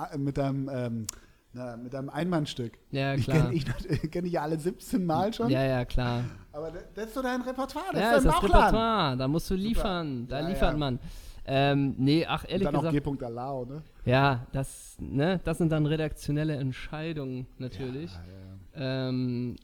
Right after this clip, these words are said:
Speaker 2: ja, aber es hat, hat Spaß gemacht. Und das Ende kam noch, das absolute Highlight kam noch zum Ende.
Speaker 1: Ja.
Speaker 2: Denn dann war die Sendung vorbei,
Speaker 1: Ja.
Speaker 2: ne? Ähm, hier hoch die Hände Wochenende, ne?
Speaker 1: Mhm.
Speaker 2: Ich
Speaker 1: Du endlich Feierabend,
Speaker 2: ich
Speaker 1: ne?
Speaker 2: endlich Feierabend.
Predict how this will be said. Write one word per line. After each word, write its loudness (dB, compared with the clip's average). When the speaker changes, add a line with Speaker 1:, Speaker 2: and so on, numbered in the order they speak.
Speaker 2:
ja, 2
aber 0
es 2
hat, -4
hat -8
Spaß -8
gemacht. -6
Und 2
das -4
Ende -4
kam -2
noch, -6
das -8
absolute 6
Highlight -4
kam -6
noch -8
zum -10
Ende. -10
Speaker 1:
Ja. -6
Speaker 2:
Denn -2
dann -2
war -2
die -2
Sendung -4
vorbei, -6
Speaker 1:
Ja. -8
Speaker 2:
ne? -6
Ähm, -2
hier -2
hoch -4
die -4
Hände 0
Wochenende, -4
ne? -4
Speaker 1:
Mhm. -20
Speaker 2:
Ich -8
Speaker 1:
Du 2
endlich -2
Feierabend, 0
Speaker 2:
ich 0
Speaker 1:
ne? 0
Speaker 2:
endlich -4
Feierabend. -2